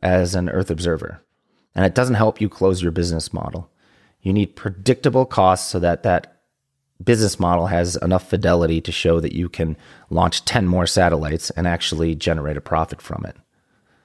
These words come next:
Then, of course, there's licensing, which can take time. And I want to put that as another caveat. Do not underestimate how long it can take to get the license to uplink or downlink with your spacecraft.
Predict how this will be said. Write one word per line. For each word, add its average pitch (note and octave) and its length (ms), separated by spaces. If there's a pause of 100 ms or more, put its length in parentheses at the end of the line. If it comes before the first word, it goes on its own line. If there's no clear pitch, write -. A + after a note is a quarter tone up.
(840)
Then, C3 140
of B2 120
course, A2+ 200
there's F#2 240
licensing, E2+ 720
which - 240
can F2 160
take - 240
time. C#2 480
And F2 100
I F2 60
want F#2 160
to F2 40
put - 220
that F#2 240
as F#2 140
another F2+ 300
caveat. E2 640 (1000)
Do G#2+ 200
not A2 300
underestimate F#2 880 (920)
how A2 220
long G#2+ 320
it - 120
can F#2 140
take E2+ 420 (140)
to - 80
get F2+ 160
the E2+ 100
license F2 600
to - 280
uplink F#2+ 340
or F2 100
downlink E2 560
with - 160
your E2 100
spacecraft. D#2+ 760